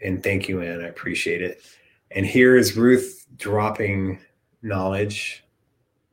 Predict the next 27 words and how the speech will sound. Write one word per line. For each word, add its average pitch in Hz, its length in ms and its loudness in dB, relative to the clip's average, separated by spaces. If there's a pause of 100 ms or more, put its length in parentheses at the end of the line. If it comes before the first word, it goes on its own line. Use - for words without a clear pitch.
(600)
I'll 95 80 -4
let 92 180 -2
it 95 40 -4
go 95 220 0
for 92 180 -4
all 90 160 -4
the 87 60 -8
platforms 85 720 -8
to - 100 -10
see. - 400 -8 (320)
Dave 107 160 6
was 113 140 4
supposed 120 400 0
to 127 80 6
be 110 40 6
a 101 60 4
restaurant 101 520 2
initially, 92 640 -2 (220)
then 95 140 0
a 95 80 4
gathering 101 500 2
space, 92 460 0
A 95 180 -6
K - 180 -8
A 80 380 -6
J 82 220 -8
W. 80 360 -12